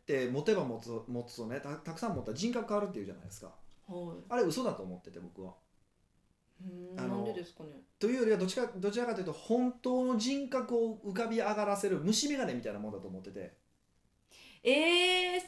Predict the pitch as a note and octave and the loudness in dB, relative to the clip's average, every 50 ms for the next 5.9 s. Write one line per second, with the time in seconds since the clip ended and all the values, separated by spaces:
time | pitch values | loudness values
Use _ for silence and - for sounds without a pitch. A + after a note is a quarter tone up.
0 | - - - - - A#3 G#3 - - B3+ - - D#4 D4+ D4+ D4+ D#4 D#4 D#4 D#4 | -8 -18 -20 -16 -6 -4 0 2 2 2 4 4 2 2 4 2 2 4 4 4
1 | D#4 D#4 D4+ D#4 D#4 D4+ C4+ - - D#4 E4 D4+ B3+ A#3 A3+ - - C#4 C4 A3 | 4 4 4 4 2 0 -2 2 4 6 8 10 8 8 6 4 2 2 4 4
2 | A3+ - C#4+ C4+ C#4 D4+ D4+ C#4 C4 A#3 G#3 G3 G3 G#3 B3 B3+ C#4 - D#4+ F4+ | 4 2 0 0 0 0 -2 0 0 0 0 4 6 6 6 6 4 2 -2 -2
3 | D4 C#4 C4 D4 C4 - C4 C#4 C4 G#3+ F#3+ F#3 F#3 F#3 A3+ A3 G3+ - D#4+ E4+ | -4 -4 -6 -8 -8 -2 0 2 2 2 2 2 0 0 0 0 0 0 2 0
4 | D4+ - C#4+ C4+ A#3+ A3 A#3 A3 G#3+ G#3 G#3+ G#3 G3+ G3 - F#3+ F#3 F#3 - F3+ | 2 2 4 4 6 6 6 6 6 6 4 4 4 4 2 2 2 2 2 0
5 | E3 E3+ D#3+ D#3+ C#3+ C#3 C3+ - C3 A#2 A2 G#2+ - G#2 F#2 - - | 0 0 0 0 0 0 0 -2 -4 -4 -6 -4 -6 -6 -8 -8 -10